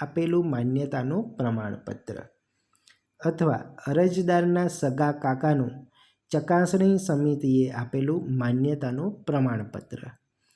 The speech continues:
તે પણ ન હોય તો જોઈશે અરજદારના પિતૃપક્ષના બીજા કોઈ વડીલ સગાનું ચકાસણી સમિતિએ આપેલું માન્યતાનું પ્રમાણપત્ર. હવે આપણે જોઈશું સેવા જોડાણમાં જરૂરી પુરાવા.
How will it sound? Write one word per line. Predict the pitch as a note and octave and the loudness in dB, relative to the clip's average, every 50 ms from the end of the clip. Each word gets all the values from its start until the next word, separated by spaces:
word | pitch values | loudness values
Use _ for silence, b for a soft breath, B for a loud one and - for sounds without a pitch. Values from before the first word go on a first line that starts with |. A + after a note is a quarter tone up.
| _ _ _ _ _ _ _ | _ _ _ _ _ _ _
તે | E3 F3 F#3 | 4 4 4
પણ | F3+ F#3 G3+ G3 F#3+ | 6 4 4 4 4
ન | F#3+ F#3 F3+ | 4 4 4
હોય | F3+ F3 D#3+ C#3 E3 E3 E3 E3+ F3+ - - _ _ _ _ - | 2 2 2 2 2 0 0 -2 -6 -10 -16 _ _ _ _ 0
તો | F3 F3+ F3 | 2 2 4
જોઈશે | D3+ C3 C3 C3 C3 B2+ B2+ C3 C3+ C3 B2 - - - - | 4 4 4 4 4 2 0 -2 -4 -4 -4 -6 -8 -8 -4
અરજદારના | C3+ C3+ D#3+ E3 D#3 D#3+ E3+ D#3+ E3 E3 E3+ E3+ E3+ F3 F3 F3+ F3+ F3 - - _ | 0 2 2 2 2 0 0 2 2 2 2 2 0 0 0 -2 -4 -6 -10 -8 _
પિતૃપક્ષના | - E3+ D#3+ - - G3 G3 G3 F#3+ G3 - D3+ - - - - - C3 A2+ G#2+ - - _ b b b b b b | -2 -2 -2 -2 0 2 2 2 2 2 -2 -4 -4 -4 -8 -10 -8 -8 -8 -8 -10 -16 _ b b b b b b
બીજા | D#3 D#3 D3+ F3 F3+ F3 | 2 2 4 4 2 2
કોઈ | F3+ F3+ E3+ | 2 2 0
વડીલ | C#3+ B2+ A#2+ A#2+ B2 C#3 D#3 F3 F#3+ F#3+ | 0 0 0 -2 0 4 4 4 4 4
સગાનું | F3 - E3 C#3+ C3 C#3 C3+ C3+ C3+ C3 C3 B2+ B2+ | 2 0 0 -2 0 0 0 0 0 0 -2 -4 -6
ચકાસણી | - B2 A#2+ - D3 D3 C#3+ - E3+ E3+ E3+ F3+ | -6 -6 -4 -2 -4 -4 -2 -2 -2 -2 -2 -2
સમિતિએ | F3 - D#3 C3 B2 C3 B2 B2 B2 B2 B2 B2 | -4 -4 -4 -4 -2 -2 -4 -4 -2 -2 -2 -4
આપેલું | - B2 A#2 A2+ - C3+ C3+ C3+ D#3 E3+ E3 | -4 -6 -8 -6 -2 -2 0 0 0 -2 -2
માન્યતાનું | D3+ A#2+ A#2 A#2 A#2+ B2 A#2+ A#2+ A#2+ A#2 B2+ D#3 G3+ A3 - | -2 -2 -2 -2 -2 -4 -4 -4 -6 -6 -4 -4 -6 -6 -6
પ્રમાણપત્ર. | - C3+ A2 G#2+ G#2+ G#2 G2+ G2+ G#2 - - - - - - - - _ _ _ b b b b b b b b | -6 -4 -4 -4 -4 -6 -8 -10 -12 -12 -14 -14 -14 -16 -20 -20 -20 _ _ _ b b b b b b b b
હવે | C3+ C3+ D#3 F3+ F#3+ G3 | 0 2 4 4 4 4
આપણે | F#3 F#3 F#3 F3+ F3 F3 | 4 2 2 2 2 2
જોઈશું | E3 E3+ E3+ E3+ E3 - - F#3 G3+ G#3 - - | 4 4 4 2 2 0 0 -2 -2 -4 -6 -12
સેવા | - - - D#3 D#3 D#3+ D#3+ E3 E3+ E3+ | -14 -6 -2 0 2 4 4 4 4 2
જોડાણમાં | E3 C#3 C#3 C#3 C#3 C#3 C#3 C#3+ C#3+ C#3 C#3+ C#3+ D3 C3+ C3 | 2 2 0 0 0 0 0 -2 -2 -2 -2 -2 -2 -2 -2
જરૂરી | B2+ B2 B2 B2+ B2+ B2+ C#3+ F3+ A#3 B3 - - - - _ | -2 -2 0 0 0 0 0 0 0 -2 -4 -10 -20 -12 _
પુરાવા. | A#2+ A#2 A2+ G#2 G2+ F#2+ F#2 E2 D#2+ | -6 -4 -4 -4 -4 -6 -8 -12 -14